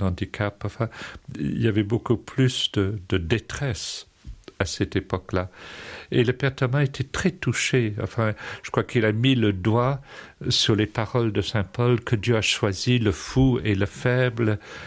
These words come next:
pour confondre, euh, les sages et les forts. Et j'enseignais à ce moment-là, il a suggéré que je vienne le rencontrer, euh, que je rencontre les hommes.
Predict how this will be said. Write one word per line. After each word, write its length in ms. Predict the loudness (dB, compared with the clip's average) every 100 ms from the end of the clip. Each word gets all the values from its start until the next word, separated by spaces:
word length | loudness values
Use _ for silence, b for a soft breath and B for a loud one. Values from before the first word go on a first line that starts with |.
| B _
pour 240 | -4 -2 0
confondre, 1080 | 2 2 0 0 2 2 0 2 2 2 B B B B -16 -6
euh, 360 | -2 0 0 0
les 320 | 2 2 4 4
sages 880 | 2 2 0 0 0 -2 -2 -2
et 260 | -2 2 2
les 140 | 2
forts. 680 | 0 0 2 2 -2 -6 -12 _ B B B B B B _ -2
Et 540 | 2 4 4 4 2
j'enseignais 920 | 0 -2 2 2 2 2 0 2 2
à 80 | 2
ce 160 | -2 0
moment-là, 480 | 2 2 2 2 2
il 180 | 2
a 160 | 0 -2 B B B
suggéré 640 | 2 4 4 4 2 2 0
que 160 | -4
je 160 | -2 -2
vienne 340 | 2 2 0 -2 0
le 220 | 2 2
rencontrer, 880 | 2 -2 -2 0 0 0 2 2 0 B B B B -10
euh, 260 | -4 -2 -4 -8
que 540 | -8 2 4 6 4 4
je 180 | 4 2
rencontre 840 | 2 0 0 2 2 0 -4 -2
les 580 | 0 0 2 2 2 2
hommes. 140 | 0